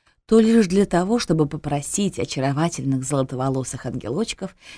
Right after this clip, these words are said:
не так вопить, а то не слышно, как родители о них рассказывают. Моя голова и уши изнемогали.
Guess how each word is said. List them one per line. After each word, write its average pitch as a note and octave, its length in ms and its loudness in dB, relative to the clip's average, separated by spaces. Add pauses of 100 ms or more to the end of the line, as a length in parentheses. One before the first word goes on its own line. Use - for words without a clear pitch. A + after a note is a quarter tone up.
(120)
не A#3 140 4
так D4+ 240 0
вопить, D3+ 520 -2 (100)
а E3+ 200 4
то G#3+ 220 2
не G3+ 140 4
слышно, E3 680 2
как D#3 220 -2
родители C#3+ 580 0
о D3 120 -2
них D3 200 -2
рассказывают. - 640 -10 (720)
Моя F3+ 300 4
голова E3+ 440 4
и D3 180 0
уши D#3+ 440 -2
изнемогали. C#3 800 -2